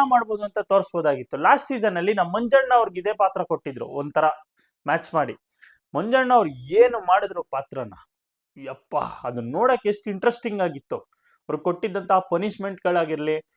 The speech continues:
ಅವ್ರು ಮಾಡಿದ್ದಂತಹ ಕೆಲ್ಸಗಳಾಗಿರ್ಲಿ, ಅವ್ರ ಹಿಂದೆ ಇದ್ದಂತಹ ಬೆಂಬಲಿಗರ ಮೇ-, ಆ ಬೆಂಬಲಿಗರನ್ನ ಅವ್ರು ನೋಡ್ಕೊಳ್ಳೋದಾಗಿರ್ಲಿ,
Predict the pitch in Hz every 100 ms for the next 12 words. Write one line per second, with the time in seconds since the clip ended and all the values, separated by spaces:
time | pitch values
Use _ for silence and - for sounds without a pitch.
0 | _ _ 139 147 - 170 185 175 185 -
1 | 180 170 160 170 190 180 165 151 143 147
2 | 139 139 156 196 180 180 175 180 151 139
3 | 170 196 185 180 175 170 135 135 123 120
4 | 156 185 196 180 185 165 143 147 190 214
5 | 208 190 165 151 147 139 - _ _